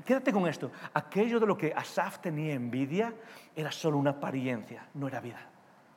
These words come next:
Y muchos de nosotros a veces estamos luchando por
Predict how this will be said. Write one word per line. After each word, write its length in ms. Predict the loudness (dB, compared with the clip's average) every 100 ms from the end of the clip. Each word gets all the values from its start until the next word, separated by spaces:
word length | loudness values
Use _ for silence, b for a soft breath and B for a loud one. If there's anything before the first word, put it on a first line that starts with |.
| -20 -20 -20 -20 -20 -20 -20 -14
Y 80 | -4
muchos 320 | 2 2 4
de 80 | 4
nosotros 600 | 2 0 -6 -6 -6 -8
a 40 | -8
veces 220 | -8 -6
estamos 240 | -4 -2
luchando 380 | -2 -2 -2 0
por 200 | 0 0